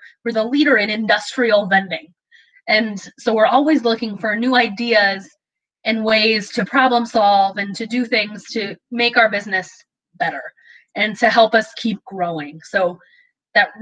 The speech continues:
real, real true innovation side is something that, that I really love about the company. Um, and then another value is teamwork. So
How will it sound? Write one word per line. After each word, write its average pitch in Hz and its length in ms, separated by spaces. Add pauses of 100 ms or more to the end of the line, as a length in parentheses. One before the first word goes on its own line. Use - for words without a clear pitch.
(140)
real, 226 480
real 247 260
true 226 320
innovation 185 720
side 170 300
is 160 80
something 185 360
that, 165 200 (640)
that 185 120
I 185 100
really 185 640
love 175 260 (120)
about - 220
the - 80
company. - 480 (580)
Um, 180 380 (300)
and 247 140
then 240 100
another 240 280
value 226 520
is 254 180
teamwork. 196 520 (340)
So 196 460